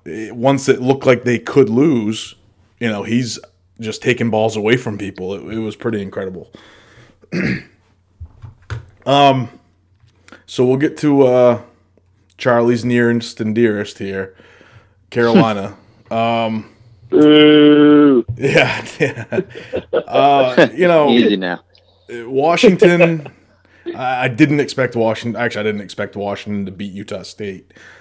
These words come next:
Speaker 1: but, um, Washington hung around a little bit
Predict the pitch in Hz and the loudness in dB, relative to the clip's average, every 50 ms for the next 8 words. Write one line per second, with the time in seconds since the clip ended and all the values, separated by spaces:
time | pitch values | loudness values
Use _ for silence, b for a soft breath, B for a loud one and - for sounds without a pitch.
0 | b b b - 101 98 - - - 113 110 104 104 101 101 98 98 98 101 92 | b b b -10 -10 -10 -10 -8 -4 -4 -2 -2 -2 -4 -6 -6 -8 -10 -12 -14
1 | - b b b b b b b b b b _ 95 113 135 151 151 - - 175 | -18 b b b b b b b b b b _ -2 0 2 2 2 0 -2 -2
2 | 165 156 156 - - - 156 156 156 143 135 139 139 147 156 160 156 127 117 120 | -2 -2 -4 -6 -4 -2 0 2 4 4 4 4 4 4 4 2 2 2 2 2
3 | 131 139 143 139 143 143 - - | 2 2 4 6 6 6 4 4